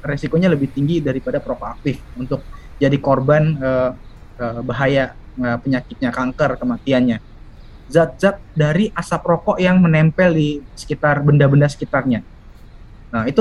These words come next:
zat-zat karsinogenik itu nggak, nggak, da-, yang ada di asap rokok itu tidak serta-merta bisa,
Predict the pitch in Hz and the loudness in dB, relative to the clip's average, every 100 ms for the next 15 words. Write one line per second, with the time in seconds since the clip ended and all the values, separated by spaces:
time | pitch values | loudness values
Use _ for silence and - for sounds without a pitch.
0 | 226 165 160 170 165 165 175 165 156 160 | 6 6 4 2 0 -4 2 4 4 4
1 | 165 - 247 - 170 147 143 135 113 151 | 0 0 0 2 4 6 4 2 -4 -2
2 | 143 139 131 - 143 135 139 143 143 143 | -2 -2 -4 -10 -2 -2 0 0 2 2
3 | 139 139 127 143 139 143 147 262 175 151 | 2 0 -2 -4 -2 -2 -2 -2 2 4
4 | 143 151 127 139 131 - - - - 135 | 2 2 -2 -2 -4 -4 -6 -6 -8 -6
5 | - 139 | -2 -2